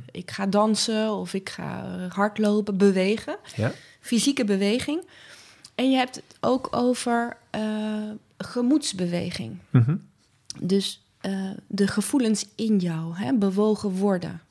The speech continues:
Speaker 2: Ja.
Speaker 1: Iets merken, iets voelen.
Speaker 2: Ja.
Speaker 1: Ehm, eigenlijk binnen de haptonomie zeggen we, "Leven is bewegen en bewegen is leven."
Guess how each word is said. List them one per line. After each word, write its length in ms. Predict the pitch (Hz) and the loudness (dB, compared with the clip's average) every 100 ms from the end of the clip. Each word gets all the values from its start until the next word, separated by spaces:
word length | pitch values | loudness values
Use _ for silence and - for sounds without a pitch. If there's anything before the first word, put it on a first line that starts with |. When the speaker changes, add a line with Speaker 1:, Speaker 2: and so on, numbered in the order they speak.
| - | -4
Speaker 2:
Ja. 280 | 196 101 82 _ - | 0 0 -2 _ -14
Speaker 1:
Iets 240 | 185 - | -10 -4
merken, 520 | 190 190 185 180 - | 0 0 0 -4 -8
iets 180 | - - | -8 -10
voelen. 400 | - 185 165 175 _ - - | -8 -10 -10 -14 _ -20 -10
Speaker 2:
Ja. 80 | 127 98 - - - - - _ _ - | -8 -8 -12 -18 -20 -20 -20 _ _ -2
Speaker 1:
Ehm, 340 | 262 269 269 262 - - _ _ _ _ _ _ _ _ _ _ _ _ _ _ _ _ _ 226 214 _ _ _ _ _ _ _ - | 0 4 4 2 -2 -14 _ _ _ _ _ _ _ _ _ _ _ _ _ _ _ _ _ -16 -16 _ _ _ _ _ _ _ 0
eigenlijk 400 | 302 381 392 302 | 0 0 -4 -2
binnen 180 | 311 | -2
de 80 | 285 | -2
haptonomie 520 | 254 254 247 240 240 | -2 -4 -4 -2 -2
zeggen 360 | 233 233 220 220 | -4 -6 -6 -6
we, 140 | 214 - - | -8 -10 -6
"Leven 460 | 196 208 247 269 - | -2 0 0 -2 -4
is 140 | 214 | -6
bewegen 600 | 202 196 202 220 226 233 - | -4 -2 -2 -2 -4 -6 -2
en 160 | 202 | 0
bewegen 500 | 196 190 202 208 - | 2 4 2 2 -2
is 100 | 175 | -2
leven." 540 | 175 170 170 175 - | 0 2 0 -2 -6